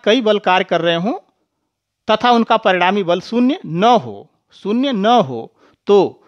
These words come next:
उन बलों को असंतुलित बल कहते हैं। असंतुलित बल में बल का जो प्रभाव होता है, उस बल का प्रभाव वस्तु की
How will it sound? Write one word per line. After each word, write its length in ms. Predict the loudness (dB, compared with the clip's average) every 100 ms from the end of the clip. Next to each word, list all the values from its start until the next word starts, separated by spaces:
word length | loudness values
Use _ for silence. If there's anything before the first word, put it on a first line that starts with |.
| _ -2
उन 180 | 0
बलों 260 | 2 2 0
को 160 | -2 -4
असंतुलित 800 | 0 0 0 -4 -6 -8 -10 -8
बल 200 | -8 -8
कहते 480 | -10 -8 -6 -6 -8 _ _ -12
हैं। 240 | -10 -10 _ _ _ _ _ _ _ _ _ _ _ _ _ 2
असंतुलित 540 | 4 4 4 2 -4
बल 200 | -2 -2
में 260 | -2 -4 -6 -10 _ _ _ _ _ _ _ _ _ _ _ _
बल 280 | 0 2 4
का 220 | 4 2
जो 160 | 2 -4
प्रभाव 480 | -4 -6 0 2 2
होता 360 | 0 -6 -8
है, 260 | -8 -14 -18 -16
उस 180 | -16 -8
बल 260 | -4 -2
का 180 | 0 -2
प्रभाव 680 | 0 -4 0 4 4 2 -4 _ _ _ _ _ -10
वस्तु 540 | 0 0 0 -10 -20
की 580 | -10 -6 -4 -4 -8